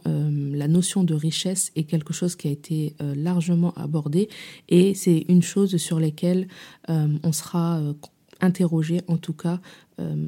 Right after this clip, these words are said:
lorsque on était dans, dans cette dunya. Donc la première chose, euh, déjà le premier élément que j'ai envie de, de développer ici, c'est cette notion de motivation.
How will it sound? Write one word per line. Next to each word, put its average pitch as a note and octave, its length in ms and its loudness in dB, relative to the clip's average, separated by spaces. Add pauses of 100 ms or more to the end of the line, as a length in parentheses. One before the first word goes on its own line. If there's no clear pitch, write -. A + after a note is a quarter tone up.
lorsque D#3+ 480 -4
on E3+ 340 2
était C#3+ 240 -4
dans, C#3+ 380 -6
dans D#3 100 -2
cette D3+ 220 -4
dunya. C#3 240 -2 (540)
Donc F3+ 180 2
la A3+ 100 2
première A#3 440 2
chose, G#3+ 500 0
euh, D#3 320 0
déjà E3 280 -2
le F#3 40 2
premier A#3 320 4
élément F#3 260 2
que G3 100 0
j'ai F3 60 2
envie E3+ 240 0
de, D3 540 -2
de D3+ 120 -2
développer F#3+ 460 2
ici, B3 340 0
c'est A3+ 400 2
cette F3+ 260 -2
notion F3+ 420 4
de F3+ 160 4
motivation. E3+ 640 2